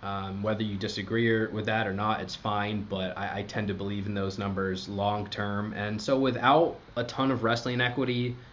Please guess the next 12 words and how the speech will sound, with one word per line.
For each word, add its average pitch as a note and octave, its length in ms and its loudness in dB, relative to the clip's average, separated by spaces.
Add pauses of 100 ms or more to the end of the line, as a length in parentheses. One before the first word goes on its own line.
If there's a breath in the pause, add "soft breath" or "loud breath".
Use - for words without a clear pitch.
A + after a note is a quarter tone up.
(100)
without A#2 480 4
a - 20 2
ton B2+ 240 0
of A#2 220 2
significant A#2 580 2
striking B2 520 2
equity, G#2+ 500 0
and A2 160 0
without B2 320 4
a - 20 -2
ton D#3 240 0
of B2 180 2